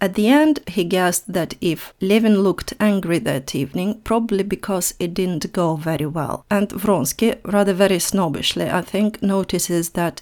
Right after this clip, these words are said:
Kitty could do better, meaning that Levin is not a good match for her.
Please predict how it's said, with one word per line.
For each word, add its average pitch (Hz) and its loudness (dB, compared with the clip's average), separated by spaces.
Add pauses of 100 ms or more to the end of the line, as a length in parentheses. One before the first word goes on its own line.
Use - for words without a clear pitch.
Kitty 220 0
could 180 -2
do 190 2
better, 165 -2 (140)
meaning 190 4
that 170 0
Levin 208 4
is 175 -2
not 196 -2
a 180 -2
good 180 -4
match 185 -2
for - -6
her. 143 -8